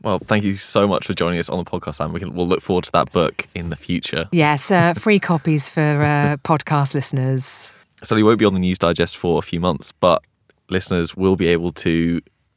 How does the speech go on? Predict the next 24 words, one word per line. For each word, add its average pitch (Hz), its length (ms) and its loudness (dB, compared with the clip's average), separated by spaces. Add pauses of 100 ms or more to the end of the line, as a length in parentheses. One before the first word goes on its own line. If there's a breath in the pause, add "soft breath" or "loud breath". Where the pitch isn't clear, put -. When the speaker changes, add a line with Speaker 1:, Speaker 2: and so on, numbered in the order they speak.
Speaker 1:
see 90 300 -2
your 85 340 4
emceeing 87 640 -2
talent 87 400 -2
in 87 120 -2
person 87 500 0
at 98 200 -4
Event 110 240 -2
Lab. - 220 -6 (480 loud breath)
Speaker 2:
I 226 340 4
am 220 240 4
excited. 240 640 2
Yeah, 254 160 6
sorry 262 320 6
I'm 262 100 6
gonna 220 140 6
miss 202 240 6
a 202 60 2
few, 196 560 4
um, 185 480 4
podcasts 196 560 2
over 185 120 4
the 190 60 2
next, - 380 0